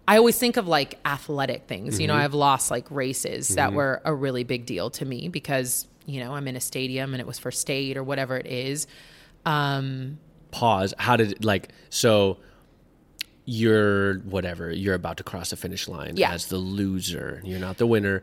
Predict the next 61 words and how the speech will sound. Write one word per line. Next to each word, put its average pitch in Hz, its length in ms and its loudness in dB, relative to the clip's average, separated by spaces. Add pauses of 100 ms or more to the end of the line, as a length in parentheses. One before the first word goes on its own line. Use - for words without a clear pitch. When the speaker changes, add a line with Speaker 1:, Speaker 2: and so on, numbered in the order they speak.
Speaker 1:
Yeah. 175 160 0 (160)
Speaker 2:
Where, 117 540 6
like, 107 260 4 (300)
before, 131 840 6 (340)
have 120 200 2
you 123 180 6
already 127 180 8
made 110 260 6
it 107 240 4
up 101 240 2
in 101 100 0
your 98 120 0
mind 95 580 -4
that, 92 400 -2 (240)
you, 117 180 -4
like, 123 200 6
you 120 60 4
know 110 180 8
you're 95 160 2
gonna 92 280 2
lose? 82 320 -4
So, 110 180 6
like, 98 260 2 (260)
does 120 160 4
it 139 300 4
t-, - 200 -2
start - 320 2
taking 110 680 0
it 104 100 4
Speaker 1:
I 294 60 10
didn't 302 180 8
Speaker 2:
out 98 120 8
of 202 60 10
Speaker 1:
know 202 180 12
I 185 60 12
Speaker 2:
you? 175 40 8
Speaker 1:
was 170 120 8
gonna 170 180 4
lose 151 340 4
until 147 240 0
I 135 100 6
lost. 127 540 2
Like, 151 240 4
things 185 220 2
happen 160 280 4
so 156 220 2
fast. 143 420 2
I'm, 165 100 2
like, 127 120 6
Speaker 2:
Okay. 113 160 6
Speaker 1:
still 175 220 6
hoping 151 300 4
there's 135 200 -2
a 131 80 2
hope, 135 340 0
you 143 160 -6
know, 127 140 -4
that - 160 2
Speaker 2:
Okay. - 100 4
Speaker 1:
I 185 60 4
can. 165 160 -6